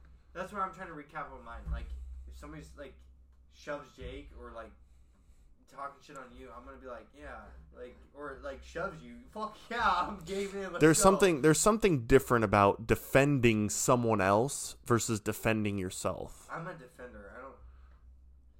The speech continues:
Speaker 1: like, that's what I mean. Like, if somebody, like, shoves you, I'm gonna instantly jump right in.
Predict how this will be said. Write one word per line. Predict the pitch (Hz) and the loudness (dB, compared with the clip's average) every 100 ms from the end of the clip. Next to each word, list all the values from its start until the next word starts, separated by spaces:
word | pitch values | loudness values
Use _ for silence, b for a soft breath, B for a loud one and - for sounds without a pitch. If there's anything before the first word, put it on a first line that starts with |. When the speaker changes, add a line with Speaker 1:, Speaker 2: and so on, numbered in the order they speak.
| _ _ _ - - | _ _ _ -20 -14
Speaker 1:
like, | 165 165 | -14 -12
that's | 165 170 | -14 -12
what | 180 | -12
I | |
mean. | 165 160 110 117 | -12 -16 -18 -16
Like, | 131 123 - - _ _ _ | -16 -16 -20 -20 _ _ _
if | 139 - | -20 -14
somebody, | 190 202 | -12 -10
like, | 160 - | -10 -12
shoves | - - 147 151 - | -14 -10 -8 -8 -10
you, | - - - | -12 -10 -12
I'm | 135 | -14
gonna | 135 123 131 | -14 -14 -16
instantly | 131 - 123 120 | -16 -16 -16 -14
jump | 120 | -14
right | 117 | -14
in. | 113 | -14